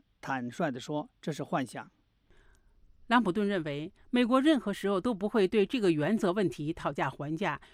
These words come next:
Speaker 2: 尤其不会在北京召开十九大党代会这个非常敏感的时期这样做。兰普顿还表示，台湾并不希望成为华盛顿与北京讨价还价的筹码，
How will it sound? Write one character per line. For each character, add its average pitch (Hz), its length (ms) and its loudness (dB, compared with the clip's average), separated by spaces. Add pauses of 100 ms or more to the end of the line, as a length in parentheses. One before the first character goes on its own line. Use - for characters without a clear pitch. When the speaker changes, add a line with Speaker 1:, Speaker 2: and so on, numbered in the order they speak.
(100)
Speaker 2:
尤 226 240 2
其 196 220 -2
不 196 180 -4
会 196 320 0
在 214 140 2
北 156 200 -2
京 190 240 0
召 196 200 2
开 185 340 -2 (240)
十 - 200 0
九 190 180 2
大 190 260 0 (100)
党 160 220 2
代 226 220 2
会 202 280 0
这 233 140 -2
个 180 140 0
非 269 200 -2
常 196 220 -4
敏 185 200 2
感 190 180 -2
的 143 100 -6
时 180 220 -8
期 247 260 -4
这 208 120 -2
样 143 200 -2
做。 156 260 -4 (440)
兰 208 140 4
普 180 100 4
顿 180 140 4
还 156 120 -4
表 175 240 -4
示， - 280 -6 (340)
台 226 180 6
湾 269 200 4
并 262 200 0
不 214 80 0
希 254 220 -4
望 208 220 2
成 180 200 0
为 165 180 0
华 160 220 -4
盛 233 160 0
顿 214 200 0
与 190 120 -2
北 175 200 -4
京 208 240 0
讨 - 220 -6
价 160 180 -2
还 156 280 -4
价 208 180 2
的 160 120 -4
筹 151 260 -6
码， 147 260 -4